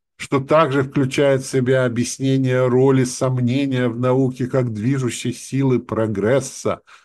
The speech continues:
а не как признака слабости. Стимулирование открытого диалога между учёными, философами, общественными деятелями и широкой общественностью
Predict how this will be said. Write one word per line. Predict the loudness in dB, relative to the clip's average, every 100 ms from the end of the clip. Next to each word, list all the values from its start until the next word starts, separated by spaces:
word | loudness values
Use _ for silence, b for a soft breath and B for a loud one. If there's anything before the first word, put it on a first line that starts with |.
| _
а | -6
не | -4
как | -2 -2 -4 -6
признака | -6 -4 -6 -6 -8
слабости. | -8 -10 -4 -4 -4 -8 -12 -14 -14 -14 b b b b
Стимулирование | -12 -2 0 2 4 4 2 2 2 0
открытого | -2 -4 -2 0 0 0
диалога | 0 2 2 4 4 2 2 0
между | 0 -2 -2 0
учёными, | -2 -2 0 2 2 0 -2
философами, | -4 -2 0 2 0 -2 -6 -4 -4 -4
общественными | -4 -4 -4 -2 -2 -2 -4
деятелями | -6 -2 0 2 0 -4 -6 -8 -12 B B -6
и | -4
широкой | 0 2 2 2 2 0
общественностью | -2 -6 -4 -4 -4 -4 -4 -8 -12 -12